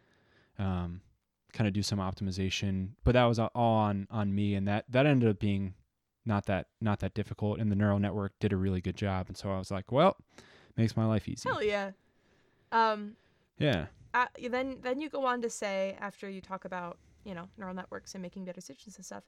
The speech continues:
Speaker 2: "After deciding to retrain the image recognition C N N AlexNet, a data set was sought out. AlexNet only operates with input images of two twenty-seven by two twenty-seven pixels.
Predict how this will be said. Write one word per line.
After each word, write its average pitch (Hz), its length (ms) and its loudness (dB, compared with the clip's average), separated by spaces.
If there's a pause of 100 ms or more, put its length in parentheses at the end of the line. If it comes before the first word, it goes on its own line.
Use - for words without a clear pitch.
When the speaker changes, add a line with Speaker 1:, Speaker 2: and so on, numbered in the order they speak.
(680)
Speaker 2:
"After 226 220 -4
deciding 254 420 -4
to 262 160 -10
retrain 226 500 -6
the 208 80 -10
image 208 420 -10
recognition 185 640 -10
C 190 340 -10
N 180 120 -8
N 175 360 -8
AlexNet, 180 640 -8
a - 60 -12
data 175 260 -10
set 180 280 -12
was 170 120 -12
sought 170 280 -10
out. 277 300 -4
AlexNet 190 440 -8
only 180 200 -10
operates 175 400 -10
with 180 180 -10
input 220 320 -8
images 202 380 -8
of 170 220 -8
two 247 120 -14
twenty-seven 196 460 -10
by 165 160 -10
two 185 140 -14
twenty-seven 170 420 -12
pixels. - 420 -14